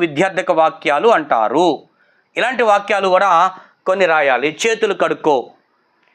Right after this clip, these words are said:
ఇలాంటి పనులన్నీ కూడా మనం విధ్యర్థక వాక్యాలుగా చెప్పవచ్చు. ఇక్కడ చూడండి, కింది వాక్యాలను పరిశీలించండి. ప్రతి ఆదివారం సెలవు, అంతే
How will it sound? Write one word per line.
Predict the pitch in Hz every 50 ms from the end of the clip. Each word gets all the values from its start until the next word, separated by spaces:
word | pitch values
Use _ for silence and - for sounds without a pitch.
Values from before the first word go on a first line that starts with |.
| _ _ _ _ _ _ _ -
ఇలాంటి | 190 240 262 262 254 254 -
పనులన్నీ | 226 226 247 247 240 233 233 214 226
కూడా | 220 214 214 202
మనం | 190 180 170 156 160 180 202 196 - 143 165
విధ్యర్థక | 170 156 202 214 202 190 202 190 185 175
వాక్యాలుగా | 170 170 - 165 156 160 - 233 262 - - - - _ _ _ _ -
చెప్పవచ్చు. | 151 143 - 165 139 135 131 127 - - 143 151 156 143 113 95 - - _ _ _ _ _ _ _ _ _ _ _ _ _ _ 190
ఇక్కడ | 190 233 214 214
చూడండి, | 202 165 139 117 - - _ _ - _ _ _ _ _ _ _ _ -
కింది | 269 311 339 370 349 311
వాక్యాలను | 294 294 294 285 277 269 269 247 202 233
పరిశీలించండి. | 214 208 - 233 214 202 185 - 185 165 156 151 156 - _ 220
ప్రతి | 233 233 - 339 349 330 - - 214 226
ఆదివారం | 254 240 262 262 247 240 220 214 240 302 311 - -
సెలవు, | 185 180 180 151 - - - _ _ _ _ _ _ _ _ _ _ _ _ _ _ _ _ _ _ _ -
అంతే | 165 165 208